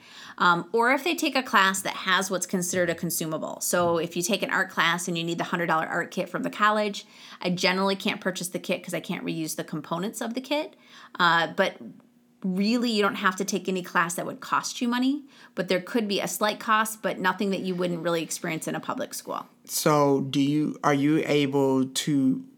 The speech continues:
Speaker 2: do the kids walk out with, um, so not only is the school, first of all, like she said, just really taking care of a lot of the finances. My question now is, in the real world,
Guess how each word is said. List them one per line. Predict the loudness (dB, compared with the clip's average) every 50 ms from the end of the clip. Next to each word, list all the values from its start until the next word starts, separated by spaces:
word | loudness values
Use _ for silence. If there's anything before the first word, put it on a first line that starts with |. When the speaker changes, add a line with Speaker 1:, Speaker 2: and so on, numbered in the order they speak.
| -10 -8 -2
Speaker 2:
do | 0 2 4 4
the | 4 2
kids | 2 2 2 2 4 4 4 2 0 0
walk | 2 4 4 4 4 4
out | 4 4 4 2 2
with, | 2 2 2 2 0 -2 -4 -10 -18 -14 -6 0
um, | 2 2 2 2 2 2 2 0 0
so | 0 2 4 6 6 6 4 2 -2 -6 -4
not | 0 4 6 6 6 6 4
only | 4 2 4 4 4 4 4 4 2
is | 0 -2 0
the | 0
school, | -2 -2 0 2 2 2 2
first | 2 2 2 2 2 0 0
of | 0
all, | 2 2 2 2 0 -4 -8 -12 -6 -2
like | 0 2 2 2
she | 0 -2 -2
said, | 0 0 0 0 0 0
just | 0 -2 0 0
really | 0 2 2 0
taking | 0 -2 -2 -2 -2 -2
care | 0 0 0 0
of | 0 0
a |
lot | 0 0 0 0
of | -2 -2
the | -4
finances. | 0 0 0 2 2 0 -2 -2 -4 -4 -4 -6 -6 -6 -10 -14 -16 -14 -16 -16 -10 -2
My | 2 4 4 4
question | 4 2 2 2 4 4 2 2 0 2 2
now | 4 4 6 6 4 4
is, | 2 2 0 0 0 0 0
in | 2 2 2
the | 4 4
real | 2 2 2 4 4 4
world, | 4 4 4 4 2 0 0 -2